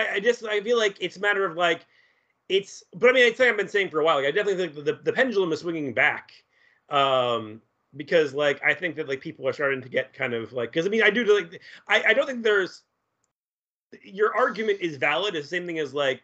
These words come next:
Coppola or, uh, Scorsese's argument, where it's like, it definitely, it, it's like, I definitely think that there's room for that in the marketplace.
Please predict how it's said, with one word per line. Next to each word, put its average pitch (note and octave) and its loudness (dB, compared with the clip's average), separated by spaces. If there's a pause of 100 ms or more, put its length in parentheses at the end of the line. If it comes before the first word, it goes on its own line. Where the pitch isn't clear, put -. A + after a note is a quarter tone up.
Coppola D3+ -4
or, C#3 2
uh, B2 2
Scorsese's E3 0
argument, A#2 -4 (520)
where D#3+ 2
it's D#3+ -4
like, D#3+ 2
it G3 -10
definitely, A3+ 4
it, F#3+ 2
it's F#3 -4
like, G3 -2
I F#3+ 4
definitely B3 4
think G#3+ -2
that F3+ -6
there's D#3 -2
room A3 -4
for C#3+ -2
that A#2+ -2
in B2 -8
the B2 -6
marketplace. B2+ -2